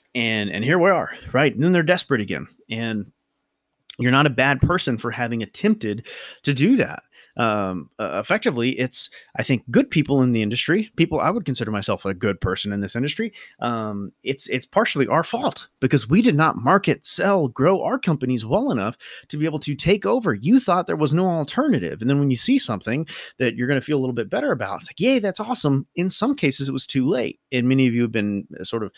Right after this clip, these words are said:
uh, uh, run out of business, um, before then because people start to think you're a scam. People start to associate your brand, um, with being a scam. You have other companies that maybe you're running yours in a really straight up,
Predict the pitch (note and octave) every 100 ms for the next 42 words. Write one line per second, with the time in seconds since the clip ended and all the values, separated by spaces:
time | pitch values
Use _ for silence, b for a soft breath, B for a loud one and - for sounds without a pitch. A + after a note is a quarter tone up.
0 | B B B F2+ E2+ F2 F2 _ - D#2
1 | F#2 C3+ B2+ A2+ F#2+ C3+ C3 A2+ - B
2 | B G2+ G#2 F#2 F2+ - G2+ - B3+ C4
3 | A2+ F2 G#2+ - b - B2 A#2+ A2+ A2
4 | G#2+ G#2 - _ _ _ - - C3 C3+
5 | C3+ C3+ B2+ C#3+ C3+ C#3 C#3+ - E3+ F#3+
6 | C3 A#2+ A#2 B2 B2 A#2 G#2 - C3 -
7 | C#3 C3+ A#2+ C3 D#3+ B2+ B2 B B -
8 | A2 A2 A2+ - C3+ C#3+ C3+ - E3 E3+
9 | G2+ G#2 B2+ F#2 D#3+ E3 C3 A#2 A2+ A#2+
10 | C#3 B B B G#2+ B2 A#2+ A#2 A#2+ C3+
11 | D3 C#3 D#3+ C#3 D3+ C#3 C#3+ C#3 A#2 G#2+
12 | C#3+ B2 - - C#3 C#3+ C#3+ C#3